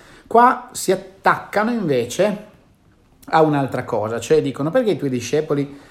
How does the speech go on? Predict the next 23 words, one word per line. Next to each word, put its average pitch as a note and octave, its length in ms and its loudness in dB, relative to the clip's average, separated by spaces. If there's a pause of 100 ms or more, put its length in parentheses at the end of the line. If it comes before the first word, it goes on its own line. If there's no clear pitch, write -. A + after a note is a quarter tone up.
(240)
trasgrediscono D3+ 720 0
la C3 80 -2
tradizione D#3 500 0
degli B2+ 140 0
antichi?" A#2 720 -6
Quindi C#3 300 0
la A#2+ 80 0
tradizione F3 400 -2
degli C#3 160 0
antichi F3 340 -4
era D3 140 0
quella C3+ 260 -4
di B2 160 -4
lavarsi C#3+ 540 0
le G3+ 80 -6
mani B2+ 640 -4
per B2+ 160 -6
prendere A#2 360 -4
cibo. G#2+ 560 -8
E D#3 80 0
uno D3 120 0
dice: G#2+ 240 -10
"Vabbè, A2 320 -8